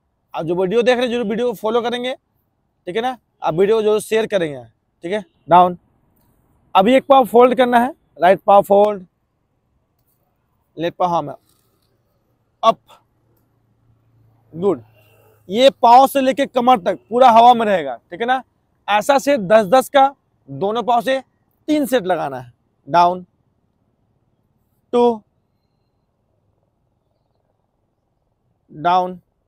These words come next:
थ्री, डाउन,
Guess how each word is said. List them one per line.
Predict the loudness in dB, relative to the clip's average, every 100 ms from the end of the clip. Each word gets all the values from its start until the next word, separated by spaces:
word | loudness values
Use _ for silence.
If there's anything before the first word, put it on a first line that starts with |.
| _ _ _ _ _ _ _ _ _ _ _ _ -8
थ्री, | -4 -4 -6 _ _ _ _ _ _ _ _ _ _ _ _ _ _ _ _ _ _ _ _ _ _ _ _ _ _ _ _ _ -12
डाउन, | -2 0 0